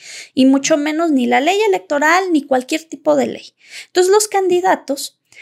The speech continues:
tienen estas herramientas que les van a permitir el poder acercar sin, sin estar, pero también son un arma de doble filo. ¿Por qué? Porque existen, este, todavía en la actualidad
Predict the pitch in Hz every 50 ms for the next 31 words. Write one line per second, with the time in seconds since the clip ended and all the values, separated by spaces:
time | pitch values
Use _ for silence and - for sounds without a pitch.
0 | - _ _ _ - 302 311 320 330 359 359 359 359 - - 349 - - 339 320
1 | 294 269 269 269 277 302 339 349 349 320 330 254 - - - - 262 247 247 247
2 | 240 240 240 240 262 262 254 294 320 320 370 359 349 349 359 320 - - 302 285
3 | 311 - _ - - - - _ - - 240 247 - _ - 254 247 240 247 254
4 | 262 247 254 269 311 311 - - 330 320 320 330 - 294 269 254 262 - - -
5 | 262 262 247 240 240 - - - - 240 233 233 240 - - - 294 254 240 320
6 | - - _ _ _ _ _ _ _ _ - _ _ _ _ - 277 269 269 330
7 | 359 349 - 294 269 240 240 233 240 240 254 277 262 _ - - 294 285 285 294
8 | 294 294 277 269 262 254 - 269 269 269 262 247 226 226 220 214 220 214 214 -
9 | - - 269 330 403 466 359 247 - _ _ _ _ _ _ _ _ _ _ _
10 | _ _ _ _ 240 240 233 226 226 _ _ - 240 240 339 466 - _ _ _
11 | _ _ - 269 285 320 370 359 - _ - 370 427 427 - - 254 254 - -
12 | - 269 254 254 - - 285 320 370 381 - _ _ _ 247 233 220 220 - -
13 | _ _ - 240 - _ - 220 226 226 254 311 359 330 302 294 294 302 320 330
14 | 330 _ - 311 269 254 247 247 233 233 226 233 233